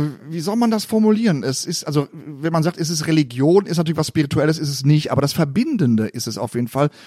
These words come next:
Du kannst, äh, als, als Schalke-Fan kannst du dich fernab vom Fußball immer noch mit etwas identifizieren, was mit dem Fußball nichts zu tun hat, sondern dieses Gemeinschaftserlebnis, das Gemeinschaftsgefühl, dieses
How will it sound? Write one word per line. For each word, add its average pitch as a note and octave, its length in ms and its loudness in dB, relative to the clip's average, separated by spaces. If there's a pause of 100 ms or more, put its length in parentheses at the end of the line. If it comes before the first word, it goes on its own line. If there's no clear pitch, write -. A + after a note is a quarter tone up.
(220)
Du D3 100 -4
kannst, - 680 -4 (500)
äh, E3 520 2 (640)
als, C#3+ 340 -4
als C3+ 140 -4
Schalke-Fan D#3+ 960 -2 (320)
kannst D#3 380 -8
du D#3+ 400 0 (420)
dich C#3 300 -10
fernab G3+ 600 -4
vom C3+ 220 0
Fußball C3 640 -2
immer F3+ 180 2
noch F3+ 320 0
mit D3 240 -2
etwas E3 480 -4
identifizieren, D#3 840 -2
was D3 180 -2
mit D3+ 140 -4
dem E3+ 100 -2
Fußball F3 320 -4
nichts C#3+ 160 -2
zu B2+ 60 -8
tun D#3 260 0
hat, A2 80 -2
sondern A#2+ 160 0
dieses C3 220 -6
Gemeinschaftserlebnis, C3 1600 0
das A#2+ 140 -8
Gemeinschaftsgefühl, D3+ 840 0
dieses C3+ 280 -4